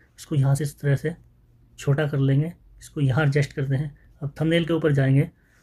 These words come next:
और यहाँ भी बी style के ऊपर जाएंगे और इसको बी style के ऊपर क्लिक करके इस तरह से कर देंगे। बनाना सीखें, इसके ऊपर जाएंगे,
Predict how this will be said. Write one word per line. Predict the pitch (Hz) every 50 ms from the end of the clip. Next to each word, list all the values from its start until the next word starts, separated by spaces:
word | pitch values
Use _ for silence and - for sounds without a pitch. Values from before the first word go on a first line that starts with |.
| _ _ -
और | 151 151 165 165 - - _ _ - 160
यहाँ | 147 147 139 151 160 147
भी | 160 170 170 170 - _ _ - _
बी | - 139 147 165
style | 147 - - 165 165 165
के | 165
ऊपर | 160 156 156 143
जाएंगे | 139 135 135 135 139 156 170 165 _ _ _ _ _ _ _ _ _ _ _ _ _ _ _ _ _ _ _ _ _ _ _ _ _ _ _ - - _ _ _ _ _
और | - 151 147 151
इसको | 143 - - 170 170 170 - _ _ - - _ _
बी | - 143 151
style | 151 - 160 151 156
के | 156
ऊपर | 151 147 156 143
क्लिक | 151 156 143 -
करके | 143 135 - 160
इस | 156 147 - -
तरह | 160 147
से | 143 165 147
कर | 143 135
देंगे। | 131 135 135 147 165 - _ _ _ _ _ _ -
बनाना | 135 143 147 151 151 160 165
सीखें, | 156 - - 147 143 170 180
इसके | 175 160 - - 160
ऊपर | 151 165 151
जाएंगे, | 139 139 135 135 139 156 170